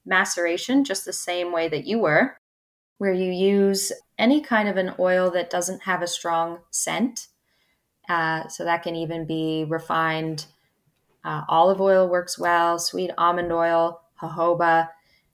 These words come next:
and then just infuse that plant material. You can cut it up and put it into a sterilized mason jar and then put a piece of cheesecloth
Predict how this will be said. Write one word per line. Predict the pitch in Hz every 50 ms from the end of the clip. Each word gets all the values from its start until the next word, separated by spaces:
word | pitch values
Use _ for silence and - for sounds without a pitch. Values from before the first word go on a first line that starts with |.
| _ -
and | - 180 175 175
then | 175 175 175 175 165
just | 185 190 190 - - -
infuse | 196 185 185 185 - - 170 175 190 214 226 226 226
that | - 170 - - -
plant | 180 165 160 -
material. | - - - 170 170 180 220 262
You | 277 262 233 -
can | 185 165
cut | 156 - - 175 196
it | 196 165
up | 180 233 277 - - - _ _ _ _ _ _ _ -
and | - 180 180 175 175 170 170 170 170 170 156 - - _ _ _ _ _ _ _ _
put | - 196 202
it | 226 220 220
into | 208 214 208 - - 185 180 180
a | 175
sterilized | 175 - - 170 165 165 180 185 190 202 214 208 -
mason | 190 175 175 175 - 185 180 175
jar | - 175 170 170 170 175 196 233 254 254 - -
and | 175 165 160
then | 160 156 156 160 156
put | 151 - 170 170 165 165 - - -
a | 170
piece | - - 185 185 - 185
of | 175 -
cheesecloth | - - 202 208 202 202 - 202 185 185 190 185